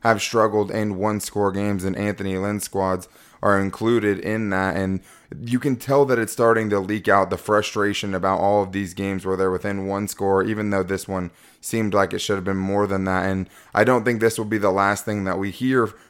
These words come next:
from the players if this current coaching staff continues through the rest of the year. That will be sounds of frustration and trying to really figure out where the next win is going to come from. But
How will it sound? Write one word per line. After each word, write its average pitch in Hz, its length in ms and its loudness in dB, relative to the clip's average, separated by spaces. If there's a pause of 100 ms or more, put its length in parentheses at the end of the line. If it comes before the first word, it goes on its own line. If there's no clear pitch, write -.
from 117 240 2
the 104 80 0
players 101 420 2
if 92 140 -2
this 101 320 -2
current 107 300 -4
coaching 107 360 0
staff 101 260 -2
continues 104 440 -4
through 104 200 -2
the 98 80 2
rest 101 280 2
of 92 120 -2
the 95 80 0
year. 101 420 2 (280)
That 110 140 8
will 107 140 6
be 107 260 0
sounds 110 420 -2
of 98 220 0
frustration 104 920 0
and 92 180 -4
trying 104 380 0
to 92 220 -2 (380)
really 127 260 8
figure 110 340 2
out 98 180 6
where 101 140 6
the 95 100 -2
next 98 280 0
win 98 260 -2
is 85 100 -4
going 95 280 -2
to 87 60 -4
come 101 240 -2
from. 95 280 -2
But 98 300 0